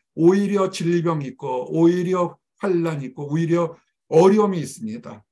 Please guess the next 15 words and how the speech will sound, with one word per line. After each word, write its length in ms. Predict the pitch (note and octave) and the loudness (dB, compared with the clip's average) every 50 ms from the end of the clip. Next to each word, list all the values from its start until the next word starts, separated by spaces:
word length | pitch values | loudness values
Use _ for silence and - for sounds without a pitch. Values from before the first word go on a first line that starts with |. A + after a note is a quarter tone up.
| _ | _
안 140 | - C#3+ D3 | -6 -4 -2
믿는 240 | F#3 G#3 A3+ A3 G#3+ | 0 0 0 -2 -2
사람들이 420 | D#3 F#3 F3 E3 D#3 C#3+ D#3 E3 | -2 -2 -2 -2 -2 -2 -4 -4
뭐랄까요? 760 | D#3+ B2 A2+ G2+ G2 G2+ G2 - - G#2+ G#2+ A2 A2+ - - _ _ _ _ _ _ _ _ | -4 -4 -8 -10 -10 -14 -14 -14 -14 -12 -10 -10 -10 -12 -14 _ _ _ _ _ _ _ _
내가 420 | E3+ F3 G#3+ A#3+ A#3+ B3 B3 A#3+ | 2 4 4 6 6 6 4 4
만일 420 | A3 G#3 G3 F#3+ F#3+ F#3 F#3 F#3+ F#3+ | 4 2 2 2 0 0 -2 -2 -4
하나님께서 840 | F3+ - G#3+ G#3+ G#3 G3 F3+ E3 D#3 D3+ E3 E3+ D#3+ - E3+ E3 E3 | -4 -4 -4 -4 -4 -2 -4 -4 -6 -6 -6 -8 -6 -6 -8 -8 -8
계시면 720 | - D#3+ D#3+ E3 D#3+ - E3 D3 C#3 C#3 D3 C#3+ C#3+ - _ | -6 -6 -6 -6 -6 -6 -8 -8 -6 -6 -8 -8 -10 -12 _
왜 320 | - D#3+ F#3+ G#3+ A#3+ A#3+ B3 | -6 -4 -2 0 0 0 0
너를 380 | B3 G3 E3 D#3+ F#3 F#3+ E3 | 0 0 -2 0 0 -2 -2
이렇게 440 | C#3+ C#3+ C#3 - - - D3+ D3+ D3+ | -2 -6 -8 -10 -10 -12 -12 -12 -10
질병 680 | - - D3+ D#3 D#3+ D#3+ D#3+ D#3+ C#3+ E3 D3+ D3+ D3 C#3+ | -8 -4 0 0 2 2 2 2 2 0 0 0 -2 -4
중에 400 | C#3+ C3+ C3 C#3 C3+ C3+ C3+ - | -6 -8 -10 -10 -10 -10 -10 -12
답답함 680 | - C3 C3 - _ - D3 D3 - - - C#3 B2+ | -12 -12 -12 -8 _ -4 -4 -4 -4 -4 -4 -4 -4
중에 300 | A2+ - A#2 C#3 C#3 C#3+ | -4 -4 -2 -2 -4 -4